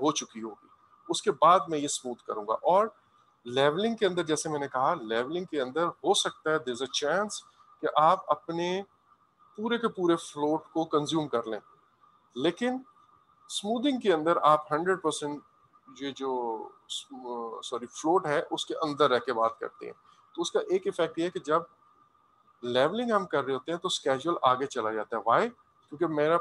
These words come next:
पास float जो है वो मैं पूरा का पूरा consume कर देता हूँ। आप सोचें ना, यहाँ पे सिक्सटीन आवर्स का हमने allocation की हुई थी, अब इसको जब मैं उठाऊंगा तो आगे मेरे पास इतना float available ही नहीं था, मैं उससे आगे चला गया, मैं उससे आगे चला गया, तो जाहिर है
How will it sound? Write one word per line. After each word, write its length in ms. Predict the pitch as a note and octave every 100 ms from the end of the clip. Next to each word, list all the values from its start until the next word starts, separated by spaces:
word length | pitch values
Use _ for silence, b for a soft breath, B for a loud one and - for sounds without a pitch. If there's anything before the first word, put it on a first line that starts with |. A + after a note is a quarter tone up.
| E3+
पास 320 | C#3+ D3 - -
float 320 | D3 D#3 G3 D#3+
जो 140 | D#3
है 60 | C#3
वो 140 | D3
मैं 160 | D3+ D3 - _ _ _
पूरा 140 | E3 D#3
का 100 | D#3
पूरा 200 | C#3 C#3
consume 360 | C#3 C3 D3+
कर 120 | D3+ A#2+
देता 200 | A#2+ C3+
हूँ। 80 |
आप 80 | C3+
सोचें 240 | C3 D#3 F#3+
ना, 60 |
यहाँ 260 | G3+ D3 B2+
पे 120 | D#3 D#3 b b b
सिक्सटीन 420 | - A3 - A3+
आवर्स 260 | F3+ D#3+ D3+
का 120 | D#3
हमने 240 | C#3 C#3 C3
allocation 420 | B2 A#2 B2 B2
की 120 | A#2+
हुई 140 | A2 -
थी, 140 | - _ _ _ _ _ _ _ -
अब 120 | E3
इसको 180 | G3 G#3+
जब 180 | F#3+
मैं 60 | F#3+
उठाऊंगा 560 | D3+ - C#3+ F#3+ D3+ F3+
तो 140 | F#3 C3
आगे 200 | C#3+ E3+
मेरे 180 | E3 C#3+ C#3+
पास 220 | C#3 E3+
इतना 320 | C3 C#3+ D#3
float 300 | D#3 C3 C#3+
available 400 | C#3+ D#3 F#3 G3
ही 60 | F#3
नहीं 160 | E3+ D3
था, 220 | C#3+ D3 b b _
मैं 100 | D#3
उससे 200 | D#3+ -
आगे 220 | D3+ D3
चला 240 | D3 C#3+ C3+
गया, 160 | C3+
मैं 120 | C3+ C#3
उससे 200 | - D#3
आगे 180 | C3 C3+
चला 240 | C3 A#2+
गया, 140 | A#2+
तो 120 | C3+ C3+
जाहिर 260 | C3 D#3
है 100 | E3